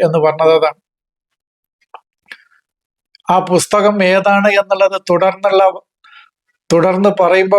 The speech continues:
മനസ്സിലാകുന്നുണ്ട്. "വഖഫാ ബിനഫ്സിക്കൽ യൗമ ഹസീബ" എന്നാണ് തുടർന്ന് പറയുന്നത്.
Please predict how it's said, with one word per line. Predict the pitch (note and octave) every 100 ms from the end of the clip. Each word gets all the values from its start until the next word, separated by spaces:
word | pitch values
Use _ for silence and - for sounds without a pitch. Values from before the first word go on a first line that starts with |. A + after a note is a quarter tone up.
| G3
മനസ്സിലാകുന്നുണ്ട്. | F3 - F#3+ F#3 F#3 F3
"വഖഫാ | E3+ E3 F#3+ E3 F#3 F#3+
ബിനഫ്സിക്കൽ | F3 F3 F3 - - F#3 F#3 F3+
യൗമ | F3 E3+ E3+ F3+
ഹസീബ" | D#3 E3 F3 E3+ F3
എന്നാണ് | F3 F3 E3
തുടർന്ന് | E3 E3 E3 D#3+ E3
പറയുന്നത്. | D#3+ D#3+ D#3+ D#3+